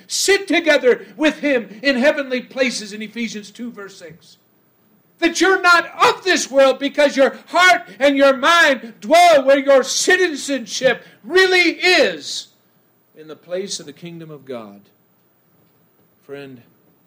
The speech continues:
I think we don't realize how important it is. And we ought to just say, we ought to have the desire as not, not just, not just an extra, but a priority. Not just a,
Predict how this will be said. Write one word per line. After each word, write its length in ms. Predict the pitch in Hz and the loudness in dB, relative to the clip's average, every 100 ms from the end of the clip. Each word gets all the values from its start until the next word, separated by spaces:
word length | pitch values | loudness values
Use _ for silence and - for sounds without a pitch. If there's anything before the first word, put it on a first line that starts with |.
| _ _ _ _ _ | _ _ _ _ _
I 60 | |
think 220 | 113 156 139 | -20 -20 -16
we 80 | |
don't 220 | 135 135 127 | -14 -14 -14
realize 380 | 131 120 113 | -12 -12 -14
how 120 | 131 113 | -16 -18
important 440 | 104 123 104 101 | -18 -20 -20 -20
it 100 | 92 | -20
is. 140 | _ _ _ _ _ _ _ _ _ _ _ _ _ _ _ _ _ _ | _ _ _ _ _ _ _ _ _ _ _ _ _ _ _ _ _ _
And 140 | 113 120 | -20 -14
we 160 | 151 | -6
ought 180 | 156 156 | -4 -6
to 100 | 139 | -12
just 440 | 120 139 156 - - | -18 -10 -10 -8 -8
say, 240 | 147 135 | -8 -8
we 220 | 123 131 | -8 -6
ought 180 | 139 143 | -6 -6
to 80 | 127 | -12
have 160 | 131 117 | -16 -16
the 80 | |
desire 800 | 107 110 107 131 165 185 202 196 _ _ _ _ _ _ _ _ | -16 -16 -12 -6 -2 0 -2 -6 _ _ _ _ _ _ _ _
as 180 | 131 123 | -18 -10
not, 340 | 156 208 220 | -4 -4 -6
not 220 | 160 190 214 | -12 -10 -8
just, 320 | 208 - 165 | -10 -10 -14
not 200 | 165 190 | -20 -12
just 260 | 220 202 | -10 -10
an 100 | 196 196 | -10 -14
extra, 500 | 175 - - 123 98 _ _ _ _ | -18 -16 -16 -16 -18 _ _ _ _
but 140 | 117 | -18
a 80 | 113 | -18
priority. 720 | - 113 104 104 104 87 87 _ _ _ _ _ _ _ _ _ _ 190 | -18 -20 -14 -12 -12 -16 _ _ _ _ _ _ _ _ _ _ _ -12
Not 220 | 254 262 | -12 -8
just 320 | 240 214 - | -4 -4 -4
a, 240 | 165 143 | -6 -6